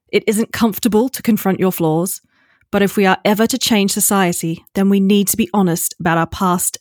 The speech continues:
and present. The future can be better. We can change.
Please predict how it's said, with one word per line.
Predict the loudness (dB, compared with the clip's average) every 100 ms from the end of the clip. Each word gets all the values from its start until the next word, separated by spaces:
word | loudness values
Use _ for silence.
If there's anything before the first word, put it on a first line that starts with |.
| -2
and | -2 -2
present. | -2 -2 -4 -10 -20 _ _ _ _ _ _ _ _ _
The | -4
future | -2 0 0
can | -2 -2 2 2
be | 2 2
better. | 0 -2 -4 -8 -12 _ _ _ _ _
We | -4
can | -2 0 0 0 -2
change. | -4 -2 -2 -4 -8 -12 -14